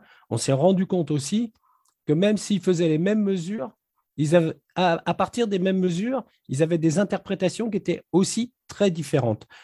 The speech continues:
Donc, il y avait un gros, euh, besoin d'harmonisation. Alors, c'est, c'est ce qu'on a lancé avec le C N P, euh, euh, en, en deux mille vingt et un, euh,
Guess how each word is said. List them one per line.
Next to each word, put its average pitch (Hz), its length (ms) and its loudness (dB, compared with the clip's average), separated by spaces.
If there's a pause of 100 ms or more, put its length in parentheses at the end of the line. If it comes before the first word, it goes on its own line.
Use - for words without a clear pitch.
(120)
Donc, 139 240 4
il 147 40 0
y - 20 2
avait 147 120 4
un 131 140 4
gros, 131 560 2
euh, 123 560 -2
besoin 156 760 4
d'harmonisation. 143 1000 0 (540)
Alors, 135 340 2
c'est, 113 800 0 (580)
c'est 151 200 2
ce 143 80 -8
qu'on 156 160 6
a 147 80 6
lancé 147 320 2
avec 131 240 0
le 127 80 0
C 135 160 -2
N 123 160 0 (140)
P, 143 280 2
euh, 107 240 0 (520)
euh, 98 500 -12
en, 107 260 0
en 110 120 0
deux 120 160 2
mille 131 340 4
vingt 104 680 -2
et 101 100 0
un, 156 220 -4 (420)
euh, 98 680 0